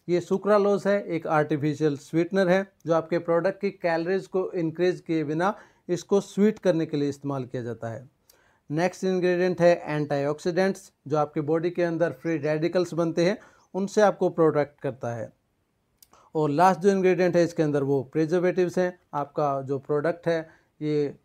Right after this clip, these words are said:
लंबे समय तक प्रिजर्व रहे, ख़राब ना हो, इसलिए प्रिजर्वेटिव्स का इस्तेमाल किया गया है। तो ये सारे इंग्रेडिएंट्स मिल जाते हैं हमें इसके अंदर। इन सभी चीज़ों से मिलकर ये प्रोटीन पाउडर बना है।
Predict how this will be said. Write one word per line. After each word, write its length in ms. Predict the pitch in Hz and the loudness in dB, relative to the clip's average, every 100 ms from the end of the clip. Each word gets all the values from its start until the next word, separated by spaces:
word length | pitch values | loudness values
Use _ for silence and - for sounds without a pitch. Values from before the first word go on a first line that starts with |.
| - | -8
लंबे 320 | 139 160 175 | -4 -2 -2
समय 280 | 170 165 156 | -2 -4 -2
तक 520 | 156 151 151 135 - _ _ | -4 -4 -2 -4 -6 _ _
प्रिजर्व 420 | - 151 156 185 170 | -4 0 4 4 4
रहे, 300 | 175 175 175 | 2 2 -2
ख़राब 460 | - 143 156 156 | -6 0 0 2
ना 80 | 160 | 0
हो, 280 | 156 196 226 | 0 -2 -4
इसलिए 340 | 165 165 170 | -8 0 0
प्रिजर्वेटिव्स 760 | 185 160 160 160 156 151 147 135 | 0 0 0 2 2 0 -2 -4
का 120 | - | -6
इस्तेमाल 380 | 135 - 131 123 | -6 -6 -8 -8
किया 180 | 113 120 | -10 -10
गया 160 | 107 | -10
है। 180 | 104 107 _ _ - _ _ _ _ _ _ _ _ | -12 -14 _ _ -20 _ _ _ _ _ _ _ _
तो 60 | 156 | -4
ये 200 | 147 185 | 0 2
सारे 260 | 208 190 | 4 4
इंग्रेडिएंट्स 520 | 190 170 180 175 180 165 | 2 0 0 0 -2 -2
मिल 140 | 170 | 0
जाते 280 | 165 160 165 | 0 0 -2
हैं 100 | 160 | -2
हमें 160 | 160 | 0
इसके 240 | 156 - 160 | -2 -2 -2
अंदर। 320 | 156 160 196 - - - | 0 0 0 -2 -8 -4
इन 140 | 202 | -4
सभी 320 | 214 202 185 190 | 0 0 0 0
चीज़ों 340 | 180 160 170 | 0 0 -2
से 180 | 165 165 | 0 -2
मिलकर 400 | 156 147 170 165 | 0 2 2 2
ये 180 | 160 156 | 2 -2
प्रोटीन 460 | 143 135 139 147 | -2 -4 -2 -2
पाउडर 280 | 139 135 147 | -2 -2 -2
बना 380 | 208 151 151 143 | -2 -2 0 -2
है। 180 | 113 | -4